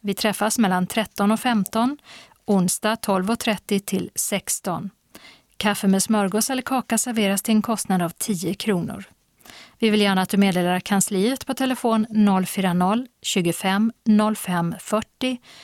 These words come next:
om du tänker komma på någon av dagaktiviteterna.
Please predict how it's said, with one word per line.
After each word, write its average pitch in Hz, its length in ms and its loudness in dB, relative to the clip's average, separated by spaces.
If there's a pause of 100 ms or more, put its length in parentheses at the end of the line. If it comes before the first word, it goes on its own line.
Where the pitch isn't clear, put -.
om 233 280 2
du 240 80 2
tänker 254 260 0
komma 190 360 0
på - 120 -2
någon 175 300 2
av 165 120 0
dagaktiviteterna. 170 1120 -4